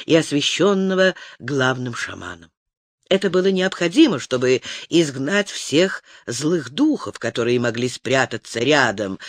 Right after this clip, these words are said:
со стволом или в нём самом, и пригласить добрых духов присутствовать на церемонии и благословить всё празднество.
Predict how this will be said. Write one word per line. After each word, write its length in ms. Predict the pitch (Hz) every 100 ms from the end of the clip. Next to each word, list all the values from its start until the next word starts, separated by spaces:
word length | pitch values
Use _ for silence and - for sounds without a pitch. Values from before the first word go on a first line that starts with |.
| -
со 180 | - 123
стволом 720 | - - 107 127 320 254 90 _ _ _ _
или 260 | 151 151 135
в 80 |
нём 240 | 113 120 117
самом, 440 | - 262 285 120 - _ _ _ - - - -
и 200 | 247 262
пригласить 680 | 240 240 240 247 302 - - - -
добрых 760 | 175 330 330 196 151 123 -
духов 520 | 110 107 95 92 - - - _
присутствовать 800 | 208 208 - 311 - - 262 233
на 120 | 196
церемонии 880 | - 151 139 190 339 277 143 123 110 - -
и 180 | - 254
благословить 1080 | 202 202 202 185 - 131 127 180 294 - - _ _ _
всё 200 | - 226
празднество. 840 | - 208 196 123 92 90 - -